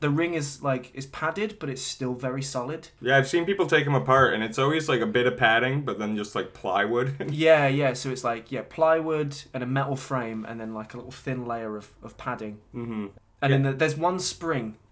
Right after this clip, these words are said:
Speaker 1: underneath the metal frame that kinda gives the bounce, but it's not, like, a trampoline like everyone thinks it is.
Speaker 2: Yeah, I always hated the perceptions around wrestling, 'cause
Speaker 1: Yeah.
Speaker 2: I, I just think fake is such a bad word for it.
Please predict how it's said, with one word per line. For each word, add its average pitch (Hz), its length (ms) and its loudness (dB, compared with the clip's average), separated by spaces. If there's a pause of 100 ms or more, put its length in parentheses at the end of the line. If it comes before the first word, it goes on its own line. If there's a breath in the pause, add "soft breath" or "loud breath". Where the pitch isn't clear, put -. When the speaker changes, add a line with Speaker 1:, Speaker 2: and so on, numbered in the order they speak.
(100)
Speaker 1:
underneath 139 420 -2
the 135 60 -4
metal 135 240 0
frame 117 340 -6
that 110 140 -10
kinda 131 260 -4
gives 127 300 -8
the 135 80 -8
bounce, 131 560 -4
but 127 100 -8
it's 120 220 -8
not, 131 240 -4 (100)
like, 117 340 -6
a 120 40 -10
trampoline 107 560 -8
like 101 180 -12
everyone 107 260 -10
thinks - 300 -12
it - 100 -16
is. - 280 -16
Speaker 2:
Yeah, 151 140 6
I 160 100 6
always 202 220 4
hated 147 220 4
the 143 80 -2
perceptions 135 680 -2
around 135 300 2
wrestling, 139 460 0 (280 loud breath)
'cause 123 100 2
Speaker 1:
Yeah. 127 140 6
Speaker 2:
I, 131 40 6
I - 40 4
just 147 160 0
think 135 160 -2
fake 117 400 -2
is 113 140 0
such 117 240 -4
a 107 80 -4
bad 104 480 2
word 110 340 0
for 120 300 2
it. 135 120 -4